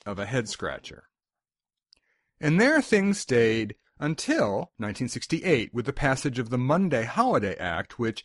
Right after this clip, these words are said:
established Columbus Day and moved Memorial Day and Veterans Day to Mondays, along with Washington's birthday, not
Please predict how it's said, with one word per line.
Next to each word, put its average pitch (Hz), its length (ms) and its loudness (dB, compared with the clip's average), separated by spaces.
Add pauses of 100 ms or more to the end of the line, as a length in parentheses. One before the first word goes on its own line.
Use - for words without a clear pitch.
(300)
established 202 880 0
Columbus 135 520 0
Day 71 380 -8 (240)
and 127 300 2
moved 151 500 4
Memorial 170 500 2
Day 143 300 2
and 120 240 -2
Veterans 165 460 2
Day 98 220 -2
to 123 120 -8
Mondays, 127 720 -2 (280)
along 151 380 4
with 190 140 -2
Washington's 123 680 -2
birthday, 85 520 -4 (100)
not 214 540 2